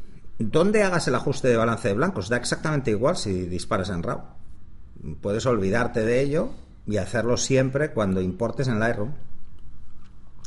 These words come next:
¿Cómo puedes hacerlo esto de una forma fácil? Pues te haces un preset que sea como te gusta de temperatura a ti cuando trabajas en Flash y cuando importes toda una sesión que sea Flash, le das ese preset y todas tendrán la misma.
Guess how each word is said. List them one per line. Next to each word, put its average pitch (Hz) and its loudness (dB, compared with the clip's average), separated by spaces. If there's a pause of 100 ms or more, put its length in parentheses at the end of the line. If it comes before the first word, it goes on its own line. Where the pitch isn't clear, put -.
(560)
¿Cómo 165 4
puedes 160 6
hacerlo 147 4
esto 143 2
de 139 2
una 135 2
forma 127 2
fácil? 101 0
Pues - -4
te 120 2
haces 123 0
un 113 0
preset 147 4
que 95 -4
sea 98 0 (340)
como 113 0
te 117 -2
gusta 117 0
de 110 2
temperatura 104 0
a 87 -2
ti 110 -2
cuando 113 -2
trabajas 110 -2
en 131 2
Flash 220 0
y 107 -4
cuando 101 2
importes 98 -2
toda 104 0
una 104 0
sesión 117 0
que 110 -2
sea 127 0
Flash, 175 0
le 92 0
das 98 2
ese 113 0
preset 175 0
y 92 -4
todas 101 -2
tendrán 101 0
la 80 -2
misma. 76 -2